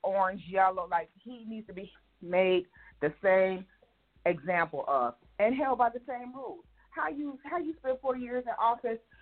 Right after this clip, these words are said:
and you didn't ever show your tax record?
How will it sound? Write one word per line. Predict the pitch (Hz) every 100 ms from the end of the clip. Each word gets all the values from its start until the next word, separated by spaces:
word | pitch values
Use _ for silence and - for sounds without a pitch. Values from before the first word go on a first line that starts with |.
| _
and | - 220 226
you |
didn't | 254 247 226 226 226 - _ _ _ _ _
ever | 262 269 226 -
show | 185
your | 180 165
tax | - 143 - _ _ _
record? | 170 175 -